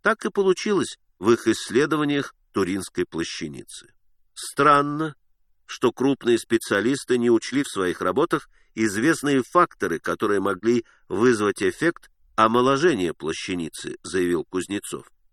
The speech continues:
"Некоторые из них открыла именно наша лаборатория". Об этих фактах Дмитрий Анатольевич поведал на Европейской конференции по радиоуглеродному датированию,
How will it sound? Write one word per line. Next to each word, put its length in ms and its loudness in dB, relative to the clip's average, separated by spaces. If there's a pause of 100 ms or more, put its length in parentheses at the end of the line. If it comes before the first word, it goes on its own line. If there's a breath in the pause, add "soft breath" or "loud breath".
(140)
"Некоторые 680 2
из 100 0
них 200 2
открыла 600 2 (240)
именно 500 -2
наша 400 -2
лаборатория". 720 -2 (540)
Об 160 -6
этих 260 0
фактах 540 0
Дмитрий 340 -2
Анатольевич 640 0
поведал 480 0 (220 soft breath)
на 140 0
Европейской 760 2
конференции 840 0 (240)
по 100 0
радиоуглеродному 960 2
датированию, 720 0